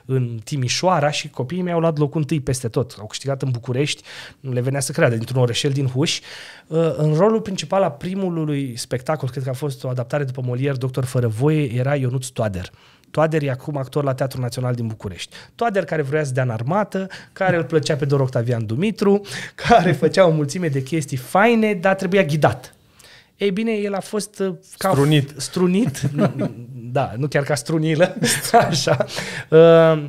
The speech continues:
Speaker 1: a fost fratele meu mai mic din, uh, din proiectul ăla, pentru că el ținea foarte bine trupa și cu el am creat trupa și generația aia de aur, Alexandru Giugaru, purta trupa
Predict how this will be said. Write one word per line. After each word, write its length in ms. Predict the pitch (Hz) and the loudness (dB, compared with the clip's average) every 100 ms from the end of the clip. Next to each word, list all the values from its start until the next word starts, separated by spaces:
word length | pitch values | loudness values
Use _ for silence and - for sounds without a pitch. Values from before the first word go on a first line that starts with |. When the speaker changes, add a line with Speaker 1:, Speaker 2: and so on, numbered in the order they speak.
| 131 - | -12 -14
Speaker 1:
a 100 | 147 | -2
fost 200 | 208 196 | 0 4
fratele 300 | 208 202 175 | 4 6 6
meu 180 | 165 160 | 6 6
mai 160 | 147 | 4
mic 180 | 143 113 | 2 0
din, 160 | 117 107 | -2 -4
uh, 160 | 104 101 | -4 -6
din 140 | 120 | -6
proiectul 380 | 127 123 131 - | 0 0 0 -2
ăla, 140 | 120 | -2
pentru 300 | 131 143 131 | -2 -2 -4
că 100 | 131 | -2
el 220 | 135 143 147 | 2 2 0
ținea 240 | - 147 | 0 -2
foarte 280 | - 139 127 | 0 0 0
bine 180 | 113 107 | -2 -4
trupa 600 | - 131 139 175 208 - _ _ _ _ _ _ | 0 -2 4 4 4 -2 _ _ _ _ _ _
și 220 | - - - | -12 -12 -8
cu 120 | 135 | -4
el 300 | 135 175 - | 0 0 -2
am 180 | 135 151 | -4 -4
creat 600 | 135 139 143 143 131 - _ _ _ _ | -2 0 2 2 -2 -16 _ _ _ _
trupa 400 | 147 147 131 123 | -4 -2 0 0
și 180 | - 123 | 0 0
generația 480 | 131 131 143 131 | 0 4 2 2
aia 140 | 127 110 | 0 -2
de 100 | 110 | -4
aur, 240 | 110 107 | -4 -6
Alexandru 460 | 104 110 135 127 120 | -8 -6 -2 -2 -2
Giugaru, 380 | 117 117 123 117 | -4 0 0 0
purta 560 | - 139 - 156 143 - - _ | -4 -6 2 2 2 -4 -20 _
trupa 420 | 160 170 127 120 | -4 0 0 0